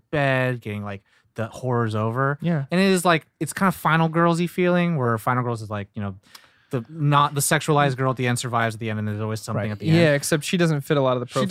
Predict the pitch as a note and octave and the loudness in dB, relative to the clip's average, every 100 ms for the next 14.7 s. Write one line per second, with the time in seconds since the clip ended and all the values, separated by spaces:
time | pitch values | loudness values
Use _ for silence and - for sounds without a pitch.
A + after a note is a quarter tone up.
0 | G#3+ - B2+ F#3+ F3 E3 A#2+ D#3+ D3 C3 | 2 2 0 2 4 2 0 -2 -2 -4
1 | - D#3 C3+ A#2+ C#3 C3+ C3 B2 A2+ A2 | -8 -4 -4 -4 -4 -4 -4 -2 -2 -2
2 | A#2+ A#2 A2 B2 A2+ A2 A2+ - - C3 | 0 0 0 -2 -2 -4 -6 -4 -4 0
3 | B2 A#2 B2 A2 G#2 G#2+ A2 G#2 G2+ B2+ | 2 2 0 -6 -6 -2 -4 -4 -8 -4
4 | B2 G#2 - _ C#3+ C3 B2 A2+ G#2+ - | -4 -4 -10 _ 0 2 2 0 -6 2
5 | D3 C3+ C3+ _ _ _ E3 E3+ F#3 F3+ | 4 4 2 _ _ _ -18 -6 -4 -4
6 | F3+ E3+ - D#3+ E3 C#3+ _ _ - D#3+ | -8 -12 -8 0 0 0 _ _ -2 -2
7 | - - D3 D#3+ A#2+ C3 B2+ - B2+ A#2 | -4 -4 0 0 2 0 0 -2 -2 -2
8 | G#2+ B2 B2 B2 A#2 - C3 A#2+ A#2 A2 | -2 -4 -6 -6 -6 -2 0 0 -2 -4
9 | G2+ G2 - G2+ - - - F2+ E2 D#3 | -6 -8 -10 -14 -14 -16 -16 -14 -14 -8
10 | C#3 C3+ B2+ E3 G#3 G#3 F#3+ A3+ A3+ F3 | 0 2 2 4 4 4 4 2 2 2
11 | D#3+ D#3+ E3+ - D#3 C#3+ - _ _ _ | 2 2 0 -2 -2 -2 -6 _ _ _
12 | C3+ C3 B2 A#2+ A#2 C#3 _ _ - - | -2 0 0 -2 -6 -14 _ _ -20 -20
13 | _ _ _ _ _ _ - D#3+ C#3+ D#3 | _ _ _ _ _ _ -2 0 0 0
14 | C#3+ C3+ - C3 C3 B2 C3+ | 0 0 0 2 2 -2 -8